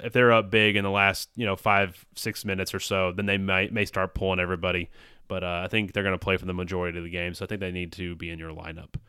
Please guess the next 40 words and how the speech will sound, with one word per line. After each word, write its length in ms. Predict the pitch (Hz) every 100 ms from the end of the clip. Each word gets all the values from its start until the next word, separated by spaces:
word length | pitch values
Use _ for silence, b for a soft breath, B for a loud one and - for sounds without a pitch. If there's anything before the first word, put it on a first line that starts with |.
| b b b b b
Um, 380 | 117 117 110 98 _ _ - - _
as 160 | 120 -
far 360 | 147 147 151
as 240 | 135 143 127
the 80 |
running 240 | 135 139 123
backs 260 | 107 -
go, 200 | - 92
so 260 | 85 113 117
it 80 | 113 - _ _ _ 135
doesn't 440 | 143 165 170 196 110
look 540 | 117 127 156 160 -
like 640 | 131 110 95 95 - - -
Spencer 420 | - 135 127 135
Ware's 440 | 113 113 127 120
going 240 | - 120 120
to 60 | 117
play 260 | 120 117
this 240 | 143 165 -
week. 400 | 190 202 - - b b b
Um, 560 | 117 113 110 110 110 110 -
I 180 | 123 151
don't 220 | 170 -
think 200 | 151 147
that 140 | 147
he's 140 | 147 147
gonna 140 | 143
play 380 | - 160 160 156 _ _ _ _ _ -
just 200 | 165 -
because 520 | - 147 139 117 - - - -
I 60 |
don't 140 | 208 196
really 160 | 196
see 240 | - - 170
any 160 | 156
reason 340 | 139 151 139 117
for 340 | - 131 123
him 220 | 123 110 -
to 240 | - 135 117
play, 480 | - 92 62 -